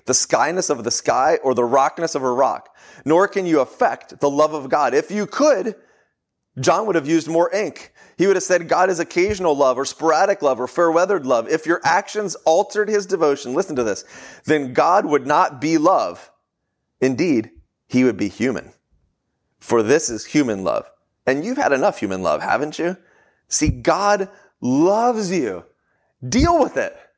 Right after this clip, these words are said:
This is, how does this affect us? You don't need to seek the approval of others.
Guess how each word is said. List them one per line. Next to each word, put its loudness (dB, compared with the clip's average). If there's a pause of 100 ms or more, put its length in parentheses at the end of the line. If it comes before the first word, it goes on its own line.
(340)
This 0
is, -6 (180)
how 2
does 0
this -4
affect 0
us? -6 (560)
You 4
don't 2
need -4
to -4
seek -2
the 2
approval 0
of 0
others. -4